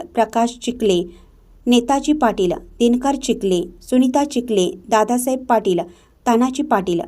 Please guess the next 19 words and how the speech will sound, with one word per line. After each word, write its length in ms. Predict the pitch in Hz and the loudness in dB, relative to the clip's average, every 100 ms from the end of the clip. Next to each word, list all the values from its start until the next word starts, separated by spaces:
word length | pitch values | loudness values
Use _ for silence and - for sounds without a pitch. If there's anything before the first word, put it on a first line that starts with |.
| - | -4
रंगराव 380 | 226 226 233 269 | 0 0 0 -2
पाटील, 360 | 262 220 196 175 - - | -2 0 2 0 -4 -2
रणजित 320 | 226 226 226 254 | 0 0 -2 -6
सिंह 300 | - 226 220 | -2 0 0
पाटील, 380 | 240 233 185 170 - - - - | -2 0 0 -2 -8 -20 -16 -2
धनाजी 340 | 233 254 254 | 2 2 0
पाटील, 400 | 302 220 196 185 170 - - - - - | 0 0 0 -2 -2 -8 -20 -20 -8 0
कामना 360 | 226 240 262 277 | 2 4 2 0
हेरवाडे, 680 | - 220 214 233 202 175 - - - - - - | 0 0 2 0 0 -2 -6 -20 -20 -20 -18 2
दादासो 380 | 220 220 254 302 | 2 2 0 -2
पाटील, 400 | 302 220 185 170 - - | 0 -2 -2 -4 -6 -4
बाबासाहेब 480 | 220 214 247 247 285 | 0 0 -2 -2 -4
पाटील, 380 | 277 208 180 170 - - 233 | 0 0 0 -2 -6 -6 -2
ऋषिकेश 440 | 233 254 254 269 262 | -2 -2 -2 -4 -2
चिखले, 480 | 240 240 202 175 175 - - - | -4 0 0 0 -4 -20 -20 -4
आप्पासाहेब 480 | 214 214 254 254 269 262 - | -4 0 -2 0 -4 -6 -6
चिखले, 460 | 247 214 185 175 - _ - | -2 0 0 0 -8 _ -6
शिवाजी 380 | 254 247 254 285 | -2 0 0 -2
पाटील, 400 | - 190 175 | -2 -2 -2